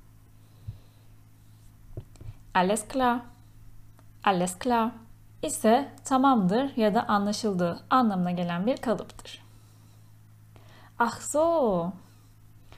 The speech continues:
Ach so ise anladım anlamına gelir ve az önce telaffuz ettiğim tonlamayla genelde kullanılır. Çünkü burada ha anladım, hmm, şimdi anladım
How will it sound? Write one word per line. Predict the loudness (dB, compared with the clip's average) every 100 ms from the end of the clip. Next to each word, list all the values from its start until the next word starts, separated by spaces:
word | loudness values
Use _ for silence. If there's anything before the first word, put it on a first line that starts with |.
| -20 -20 -6
Ach | -6 -6
so | -10 -4 0 2 2 2 -2 -6 -14 -20 -20 -20 -14
ise | -12 -4 -2 -2 -4 -4
anladım | 0 0 0 -2 -2 -4 -4
anlamına | -2 0 0 -2 -2
gelir | -2 -2 -2 -4
ve | -4 -2
az | -2 0
önce | -2 -2
telaffuz | 0 0 0 0
ettiğim | 0 0 -4 -2
tonlamayla | -2 0 0 2 0 0
genelde | 0 2 0 -2
kullanılır. | -4 -2 0 0 0 -2 -6 -20 -20 -20 -14
Çünkü | -10 -8 -2 0 -2 -8 -18 -6
burada | -2 0 -2 -4 -8
ha | -4 -2 -2 -2 0 -2
anladım, | 0 0 0 0 0 2 0 -2 -10 -6
hmm, | 0 2 4 6 6 6 4 4 0 -4
şimdi | -2 2 2
anladım | 2 0 0 -2 -2